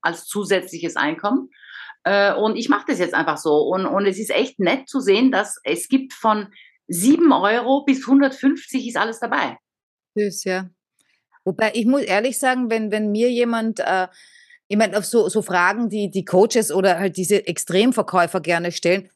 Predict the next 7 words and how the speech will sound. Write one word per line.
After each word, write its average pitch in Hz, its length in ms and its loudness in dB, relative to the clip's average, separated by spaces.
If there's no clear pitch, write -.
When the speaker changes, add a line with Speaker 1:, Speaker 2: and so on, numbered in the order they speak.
Speaker 2:
„Was 180 200 0
ist 214 220 -2
dir 233 120 6
das 190 200 0
denn 214 220 0
wert?“ 151 300 0
Äh, 190 220 4